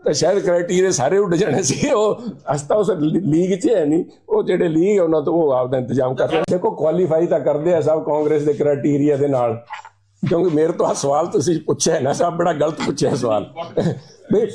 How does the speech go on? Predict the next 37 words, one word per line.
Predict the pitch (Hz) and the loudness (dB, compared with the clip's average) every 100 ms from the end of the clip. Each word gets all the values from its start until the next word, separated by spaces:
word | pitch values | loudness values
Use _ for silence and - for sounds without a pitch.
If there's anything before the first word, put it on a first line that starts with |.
| 226 | -2
ਉਹਦੇ | 214 262 233 175 143 | 2 2 2 -2 -4
ਕਾਂਗਰਸ | 175 180 208 214 233 220 | 0 2 2 2 2 2
ਦੇ | 226 220 | 2 2
ਵਿੱਚ | 190 220 | 2 0
ਮੁੱਖ | 226 208 196 | 0 0 0
ਮੰਤਰੀ | 208 202 202 208 | 0 0 0 0
ਬਣਨ | 180 160 180 | 2 2 2
ਦੇ | 180 | 0
ਕ੍ਰਾਈਟੇਰੀਆ | 226 190 185 180 185 190 202 | 0 0 0 2 2 2 0
ਕਈ | - 175 175 | 2 2 2
ਹੈ | 151 | 2
ਸਾਹਿਬ। | 135 127 117 139 | 0 -2 0 -2
ਅਸੀਂ | 147 | 0
ਤਾਂ | 190 | -2
ਪਹਿਲੇ | 190 220 220 214 - - | 0 0 2 0 -2 -4
ਪ੍ਰੀਲਿਮਿਨਰੀ | 202 214 240 240 | 0 2 2 2
'ਚ | 202 | 0
ਫੇਲ | 202 190 214 | 2 2 2
ਹੋ | 185 | 2
ਗਏ | 170 | 0
ਸੀਗੇ, | 180 170 143 - - 123 - 139 - _ - - _ _ _ _ _ - 127 | 2 0 0 -4 -14 -18 -16 -18 -20 _ -20 -20 _ _ _ _ _ -6 -4
ਅਸੀਂ | 139 | 0
ਤਾਂ | 240 | -2
ਪ੍ਰੀਲਿਮਿਨਰੀ | 240 233 240 254 262 | 0 2 2 2 2
'ਚ | 254 | 0
ਫੇਲ | 196 196 226 | 2 2 2
ਹੋ | 208 | 2
ਗਏ, | 180 | 0
ਪਰ | 180 214 | 0 0
ਉਸ | 208 202 | 0 0
'ਚ | 226 226 | -2 0
ਪਾਸ | 196 202 196 | 0 2 2
ਹੈ | 208 | 0
ਪ-, | 208 170 165 165 | 2 0 2 2
ਆਪਣੇ | 160 170 170 147 127 - - - - | 0 0 2 0 -2 -12 -20 -18 -4
ਸਿੱਧੂ | 180 196 220 | 0 2 2
ਸਾਹਿਬ। | 185 180 151 | 2 0 -2